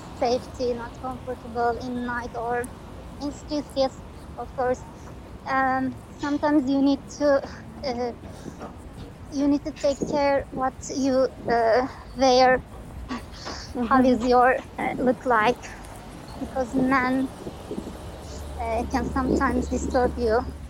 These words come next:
Speaker 1: Yeah, traditionally it is true. Uh, now it is also true, I think, because, uh, in pandemic,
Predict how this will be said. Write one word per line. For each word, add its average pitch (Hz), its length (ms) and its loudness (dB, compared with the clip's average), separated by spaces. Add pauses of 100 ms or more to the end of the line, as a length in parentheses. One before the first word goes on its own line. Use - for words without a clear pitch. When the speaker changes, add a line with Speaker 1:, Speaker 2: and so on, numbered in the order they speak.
(600)
Speaker 1:
Yeah, 277 140 2
traditionally 302 800 6
it 262 100 -4
is - 260 -6
true. 247 200 10 (840)
Uh, 254 480 10 (340)
now 330 680 6 (180)
it 339 180 -2
is 339 220 2 (320)
also 370 380 6
true, 240 240 4
I 220 260 6
think, 285 340 0
because, 294 520 0
uh, 262 560 2
in 269 200 0 (120)
pandemic, 262 460 2